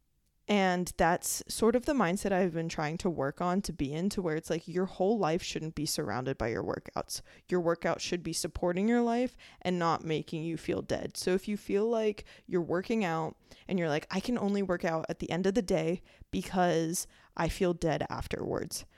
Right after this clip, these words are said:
that means you're working out way too hard, or you're doing too much, or your workout is too stressful.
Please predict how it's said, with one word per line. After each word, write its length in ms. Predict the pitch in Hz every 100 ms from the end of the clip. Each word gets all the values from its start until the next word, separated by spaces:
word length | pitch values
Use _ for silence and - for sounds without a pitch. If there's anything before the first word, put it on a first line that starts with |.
| - - _
that 280 | 196 180 214
means 500 | 180 175 175 196 -
you're 100 | 190
working 400 | 165 165 170 185
out 200 | 185 180
way 360 | 151 160 170 160
too 220 | - 160
hard, 280 | - - - - - -
or 160 | 180
you're 240 | 175 156 170
doing 480 | - 180 180 170
too 240 | 165 - 233
much, 460 | 240 226 - - - - - -
or 340 | 170 170 165
your 240 | 156 175
workout 580 | 165 160 170 190 180 -
is 220 | 156 151
too 180 | - -
stressful. 560 | 185 - - - -